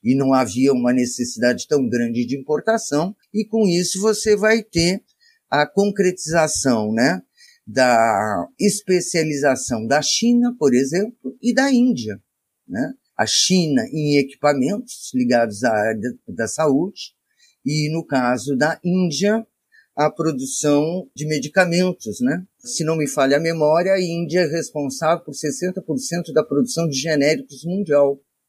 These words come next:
pra vocês terem uma ideia. Então, o que que vai acontecer? O que vai acontecer é que quando inicia a pandemia, nós aqui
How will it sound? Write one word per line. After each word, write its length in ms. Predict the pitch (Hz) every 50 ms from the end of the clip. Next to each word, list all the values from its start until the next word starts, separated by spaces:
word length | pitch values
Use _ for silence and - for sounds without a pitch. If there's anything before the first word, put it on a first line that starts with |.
| _ _ _
pra 120 | - 113
vocês 380 | 107 110 110 - 131 139 131 -
terem 220 | - 147 139 143
uma 140 | 139 151 151
ideia. 440 | 170 151 143 131 120 117 117 104 - - _ _ _ _ _ _ -
Então, 340 | 147 151 - - 180 185
o 40 | 185
que 180 | 180 - 226 202
que 140 | - 226 202
vai 220 | 220 220 220 220
acontecer? 640 | 214 214 208 196 185 - 170 151 135 - - 143 139
O 80 | 127 123
que 120 | - 143
vai 200 | 135 165 165 165
acontecer 580 | 165 165 - 160 151 135 160 156 151 - 208 226
é 40 | 214
que 140 | - 208
quando 360 | - - 196 185 170 175 175 -
inicia 640 | 156 160 170 175 170 165 156 - - - 196 233 247 233
a 60 | 240
pandemia, 840 | 175 165 151 139 143 135 139 156 185 240 254 247 196 135 110 98 - _ _ _ _
nós 400 | - 170 156 160 165 175 170 143
aqui 520 | 175 165 - - - 151 135 131 113 98